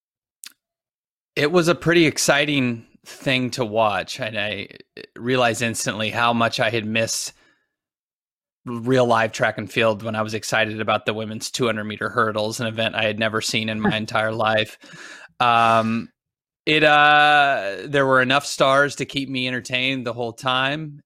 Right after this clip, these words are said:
Speaker 1: and, uh, I had fun with the extracurriculars, like the cardboard cutout fans. I saw Homer Simpson at one point.
Speaker 2: Mm-hmm.
Speaker 1: Uh, I saw Michael Jordan, a bunch of people with face masks
Speaker 2: Le-,
Speaker 1: on.
Speaker 2: LeBron was
Speaker 1: It was
Speaker 2: there?
Speaker 1: a
Speaker 2: LeBron?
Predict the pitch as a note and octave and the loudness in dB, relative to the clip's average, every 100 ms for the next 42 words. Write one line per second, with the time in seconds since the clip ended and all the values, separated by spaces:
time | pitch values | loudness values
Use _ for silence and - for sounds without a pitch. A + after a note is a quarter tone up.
0 | - A#2 A#2 A2+ A2+ A2+ A2 B2 A2+ A2 | -14 -10 -6 -6 -6 -6 -4 0 2 0
1 | - A#2+ A#2 A2+ - C3 B2 B2 A2+ - | -2 -2 0 0 -2 -2 -2 -2 -4 -6
2 | A#2 A#2+ - - - C3+ B2+ - B2+ B2+ | -6 -6 -6 -8 -4 -2 -2 -2 0 2
3 | B2 A#2+ - - _ _ _ - A#2 - | 2 0 -4 -6 _ _ _ -4 -2 -2
4 | A2+ - B2 B2 A#2 - B2+ A#2+ A#2+ - | -2 0 0 2 -2 0 2 2 0 -2
5 | D3 E3 F#3+ F3+ - A2+ A2 B2+ G#2 C#3 | 0 0 -2 -4 -8 -8 0 0 2 0
6 | C3+ B2 - - C#3+ - F3 F3 F3+ E3+ | 0 0 -2 -2 -2 -4 -8 -8 -8 -2
7 | E3 E3 E3+ - F3 G3 G3 D#3 D3 C#3 | -2 -2 -4 -4 -6 -4 -6 -6 -8 -10
8 | _ _ - A#2 A2 A2 A2 A2+ B2 A2+ | _ _ -2 2 2 2 2 2 0 0
9 | A2+ B2 B2 A2+ - B2+ D#3+ E3 E3+ E3+ | 0 -2 -2 -8 -2 2 2 2 0 -2
10 | B2+ B2 A#2 A2+ A2+ G#2+ - - - - | -2 -2 -2 -4 -4 -8 -16 -20 -20 -10
11 | B2+ A#2 A2+ - D3+ D#3 E3 D#3 D3 A#2+ | -8 -8 -6 -2 0 0 -4 0 0 0
12 | E3 D3+ D#3 D#3 D#3 - _ - C#3 C3 | -2 -2 -2 -4 -8 -14 _ -6 -2 4
13 | C#3+ D3 E3+ F3+ D3+ E3+ D#3 D#3 A#2+ A#2+ | 6 6 6 2 2 2 2 -2 -6 -4
14 | A#2+ C#3+ D#3+ | -4 -6 -10